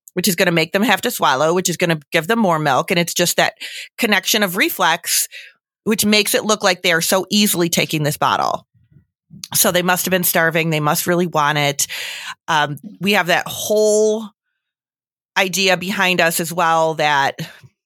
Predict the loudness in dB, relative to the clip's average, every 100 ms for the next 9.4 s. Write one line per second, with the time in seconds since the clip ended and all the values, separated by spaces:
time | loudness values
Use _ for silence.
0 | _ _ 0 0 0 -2 0 0 -2 0
1 | 2 2 0 0 0 0 0 0 0 0
2 | 2 2 0 -2 -10 _ -20 -20 -20 _
3 | -2 0 -2 -4 -2 2 2 0 -2 0
4 | 2 2 2 0 0 2 2 0 0 0
5 | 0 2 0 0 0 2 2 0 0 0
6 | 0 2 0 -4 -14 -8 -2 0 0 0
7 | 0 0 0 2 0 0 0 0 2 2
8 | 2 0 0 -4 -10 -12 -2 0 2 0
9 | 0 -2 0 -2